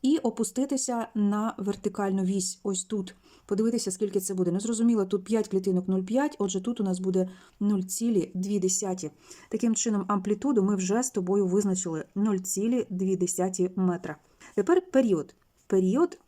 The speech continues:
зрозуміло, що це час. Отже, ми будемо дивитися по вісі Т. Період — це час одного повного коливання. Тобто, коли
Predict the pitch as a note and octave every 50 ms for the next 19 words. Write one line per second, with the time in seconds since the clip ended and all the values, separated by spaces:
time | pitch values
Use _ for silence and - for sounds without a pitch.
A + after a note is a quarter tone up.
0 | _ _ _ _ _ _ _ - F#3 G#3 A3 G#3 G#3+ G#3 G#3 B3 C4+ B3 - -
1 | F#3+ F#3 - - G#3 F#3+ E3 - - _ - - - G#3+ F#3 E3 E3+ F#3 - -
2 | - _ _ _ _ _ _ - A#3+ A3+ - G#3 G3 F#3+ G3+ F#3 F#3+ F#3 F#3+ E3
3 | F3+ G#3 C#4+ C#4 - D4+ C#4+ - - G3+ F#3 F3 F3+ F#3 F#3 - - G#3 G#3 G#3
4 | - - _ _ _ - G3 E3 D3 - _ _ _ _ _ _ _ _ _ _
5 | _ _ _ - A3+ B3+ C#4 C4 A#3 A#3+ - - G#3+ G#3+ - - C#4 D4 D#4 E4
6 | - - - _ _ _ _ - B3 A3+ F#3 G3 A3 C#4+ E4 D#4+ E4 D4+ - -
7 | - A#3 C4 C#4+ D4 C#4 C4+ A#3+ B3+ B3+ - A3+ A3+ G#3 G3 F3 E3 D#3+ D#3 -
8 | A#3 G#3+ A3 - F#3 - A#3+ A#3 G#3 F#3 F#3